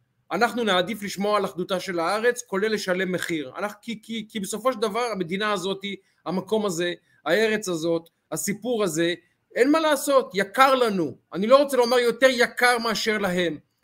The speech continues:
אבל הנה מקרה קלאסי של משפט שלמה, שבו יש שני מחנות, שני ניצים שרבים, ויש פה מחנה אחד שאומר, "או שזה יהיה בדרכי, או שתישרף המדינה."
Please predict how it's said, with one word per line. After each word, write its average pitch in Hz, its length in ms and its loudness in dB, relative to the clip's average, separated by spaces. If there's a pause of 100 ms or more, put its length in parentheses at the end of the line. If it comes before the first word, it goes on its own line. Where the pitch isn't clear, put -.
(100)
אבל 185 220 -4
הנה 320 200 2
מקרה 247 380 0
קלאסי 233 560 -2
של 196 140 -6
משפט 190 500 -6
שלמה, 190 480 -4 (580)
שבו 190 280 2
יש 233 200 2
שני 226 180 2
מחנות, 196 580 -2
שני 214 240 -2
ניצים 208 680 -4 (280)
שרבים, 185 720 0 (320)
ויש 208 200 2
פה 240 160 2
מחנה 208 460 0
אחד 202 300 -6
שאומר, 196 560 -4 (720)
"או 254 140 8
שזה 208 320 0
יהיה 208 200 4
בדרכי, 202 920 -2 (500)
או 226 100 0
שתישרף 254 720 2
המדינה." 165 480 -2